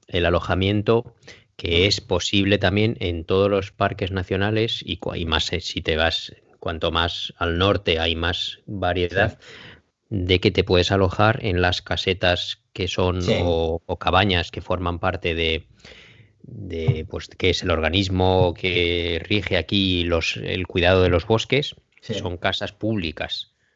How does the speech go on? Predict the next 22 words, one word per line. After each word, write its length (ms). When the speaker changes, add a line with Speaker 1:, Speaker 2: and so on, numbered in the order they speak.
Speaker 2:
Mm. 220
Speaker 1:
Y 320
entonces, 920
pues 180
bueno, 240
eh, 220
tú, 400
están 440
bastante 500
bien 180
equipadas 520
la 120
mayor 240
parte 280
de 120
ellas 440
y 260
puedes 320
pasar 300
la 100
noche 280
ahí. 240